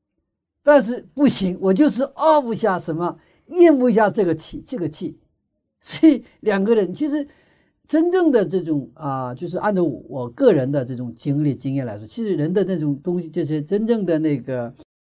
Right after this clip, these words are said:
最后的那个矛盾的激化，都不是真正大利益上，那小利益上，那个小利益上人就特别爱斤斤计较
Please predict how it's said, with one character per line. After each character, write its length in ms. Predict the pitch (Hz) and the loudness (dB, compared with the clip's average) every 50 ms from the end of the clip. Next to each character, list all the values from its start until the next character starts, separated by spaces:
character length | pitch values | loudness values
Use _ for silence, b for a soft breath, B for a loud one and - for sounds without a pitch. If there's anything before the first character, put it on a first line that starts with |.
| _ | _
最 220 | _ - 226 220 226 | _ -4 0 0 0
后 260 | 202 196 240 240 208 | 2 4 4 4 4
的 100 | 185 165 | 2 0
那 160 | 156 156 151 139 | -2 -2 -4 -4
个 200 | 135 123 - - _ _ _ _ _ _ _ _ _ _ _ | -6 -8 -10 -14 _ _ _ _ _ _ _ _ _ _ _
矛 280 | - 147 135 139 170 190 | -12 -6 0 2 2 2
盾 140 | 214 240 214 | 2 2 -2
的 100 | 208 196 | -2 -4
激 180 | 147 202 220 | -4 -4 -4
化， 120 | 190 190 160 | -4 -4 -4
都 200 | - 190 214 220 | -2 -2 -2 -2
不 120 | 226 226 | -2 -4
是 120 | 220 226 | -4 -4
真 160 | 190 240 240 233 | -4 -4 -4 -6
正 120 | 233 196 | -6 -6
大 280 | - 285 285 269 240 208 | -6 -6 -2 0 0 0
利 100 | 196 180 | 0 -2
益 80 | 151 | -2
上， 140 | 143 143 156 | -2 -2 -2
那 80 | 220 247 | -2 -4
小 320 | 233 - - 156 131 160 | -4 -4 -6 -4 -4 -2
利 220 | 202 294 320 294 | 2 4 4 4
益 100 | 262 196 | 4 2
上， 220 | - - 143 110 - b b b b b b b | 0 -6 -10 -10 -10 b b b b b b b
那 140 | 294 311 | 0 2
个 80 | 311 285 | 2 2
小 280 | - - 233 180 180 185 | 2 2 2 4 4 6
利 200 | 226 311 320 285 | 8 8 8 8
益 40 | |
上 160 | - 226 214 190 | 6 4 2 2
人 280 | 175 190 202 - - _ 160 | 2 0 -2 -2 -10 _ -12
就 120 | 143 220 190 | -10 -10 -10
特 360 | 147 - - 320 311 269 214 | -10 -2 0 2 4 4 4
别 100 | 196 208 | 2 2
爱 220 | - 156 165 147 | -2 -2 -6 -6
斤 160 | 151 - 143 | -6 -8 -8
斤 120 | 131 127 117 | -8 -8 -8
计 120 | 120 117 | -10 -12
较 240 | 98 101 - _ _ | -16 -16 -20 _ _